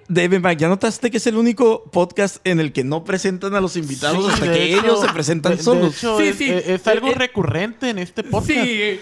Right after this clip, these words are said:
Speaker 1: Los,
Speaker 2: Eh,
Speaker 1: los kobolds
Speaker 2: comienza,
Speaker 1: no
Speaker 2: sí.
Speaker 1: tienen educación.
Speaker 2: No hay educación con los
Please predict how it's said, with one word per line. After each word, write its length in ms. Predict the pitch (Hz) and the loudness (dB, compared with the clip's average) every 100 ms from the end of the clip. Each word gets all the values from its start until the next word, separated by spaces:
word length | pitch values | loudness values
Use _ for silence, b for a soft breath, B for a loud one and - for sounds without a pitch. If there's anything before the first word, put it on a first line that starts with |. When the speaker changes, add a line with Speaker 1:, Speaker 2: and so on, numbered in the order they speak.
| - | 2
Speaker 1:
Los, 240 | 180 185 | 4 4
Speaker 2:
Eh, 200 | 185 185 | 4 4
Speaker 1:
los 160 | 202 - | 4 4
kobolds 240 | 190 175 | 2 4
Speaker 2:
comienza, 580 | 190 285 247 247 247 233 | 2 2 2 2 2 0
Speaker 1:
no 200 | 165 170 | 2 2
Speaker 2:
sí. 80 | 214 | 2
Speaker 1:
tienen 260 | 190 202 208 | 2 4 4
educación. 600 | 185 165 143 151 139 127 | 4 2 0 0 0 -2
Speaker 2:
No 160 | 180 180 | -2 0
hay 120 | 208 | 2
educación 840 | 233 226 175 156 151 170 185 202 | 0 0 -2 -4 -4 -4 -2 -4
con 340 | - 190 170 160 | -4 -6 -4 -4
los 500 | 143 135 - - | -2 -4 -10 -18